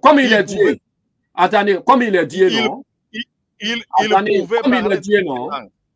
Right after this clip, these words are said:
Speaker 1: Comme il est Dieu, non ? Mais pourquoi il a dit encore
Speaker 2: Oui,
Speaker 1: que c'est
Speaker 2: c'est
Speaker 1: Dieu qui l'a enseigné ?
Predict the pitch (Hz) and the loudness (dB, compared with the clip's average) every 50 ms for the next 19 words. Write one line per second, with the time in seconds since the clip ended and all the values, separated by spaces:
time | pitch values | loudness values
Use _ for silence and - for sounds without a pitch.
0 | _ _ _ _ _ - 254 254 240 220 190 175 151 135 170 180 170 151 131 110 | _ _ _ _ _ 2 4 4 4 2 0 -2 -2 -2 -2 -4 -4 -4 -6 -10
1 | 107 147 202 247 _ _ _ _ _ _ _ _ _ _ _ _ _ _ _ _ | -12 -16 -20 -20 _ _ _ _ _ _ _ _ _ _ _ _ _ _ _ _
2 | _ _ _ _ _ _ _ _ _ _ _ _ _ _ _ - 185 202 202 202 | _ _ _ _ _ _ _ _ _ _ _ _ _ _ _ -4 -4 -2 -2 0
3 | 311 311 240 262 226 202 190 180 180 196 202 185 - 151 - - 254 269 208 - | -2 0 2 4 4 4 4 2 2 0 -2 -4 -4 -4 -4 -4 -2 0 -2 0
4 | - 156 - - - 180 - 185 147 143 131 131 127 117 123 123 120 127 120 104 | -2 -4 -2 0 0 0 0 -2 -4 -4 -4 -4 -4 -4 -4 -4 -4 -4 -6 -8
5 | 90 | -10